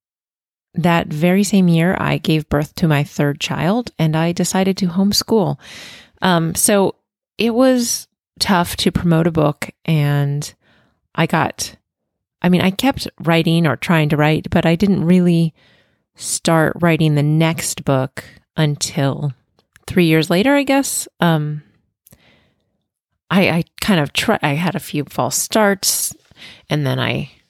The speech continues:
really buckled down and started writing a book in two thousand sixteen, and then I finished it in two thousand seventeen, and I started pitching it to agents.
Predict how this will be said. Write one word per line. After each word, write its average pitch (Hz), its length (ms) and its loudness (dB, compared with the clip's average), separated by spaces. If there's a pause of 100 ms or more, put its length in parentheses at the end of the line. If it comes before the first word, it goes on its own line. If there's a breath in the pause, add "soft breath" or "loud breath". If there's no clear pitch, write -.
(360)
really 156 340 2
buckled 147 300 -2
down 131 460 0
and 143 160 -2
started 139 340 -2
writing 139 480 0 (720)
a 165 80 0
book 139 460 -2 (1160)
in 143 240 2
two - 120 -6
thousand 147 280 0
sixteen, 147 520 0
and 139 160 2
then 135 120 0
I 131 140 0
finished 151 440 -2
it - 80 -4
in 147 60 -4
two 160 100 -2
thousand 139 300 -2
seventeen, 220 440 2
and 139 140 0
I 139 60 -2
started - 340 -6
pitching - 340 0
it - 140 -2
to - 180 -4
agents. 180 320 0